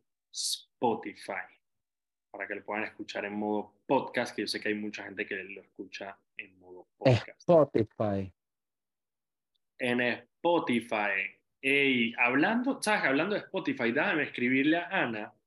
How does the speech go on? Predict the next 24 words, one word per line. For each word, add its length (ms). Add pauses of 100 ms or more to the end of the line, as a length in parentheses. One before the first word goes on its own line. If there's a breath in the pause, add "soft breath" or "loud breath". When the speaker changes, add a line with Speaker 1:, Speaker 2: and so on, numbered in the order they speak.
(760)
Speaker 1:
porque 440
ella 180
está 180
haciendo 280
una 200
nota 540 (140)
bien 300
interesante 760 (540)
sobre 680
el 640 (160)
podcast 400
este 280
de 180
Lost 320
in 120
Panama, 460 (1900)
que 280
ha 200
dado 160
mucho 300
de 80
Speaker 2:
Mm. 20
Speaker 1:
qué 80
hablar, 200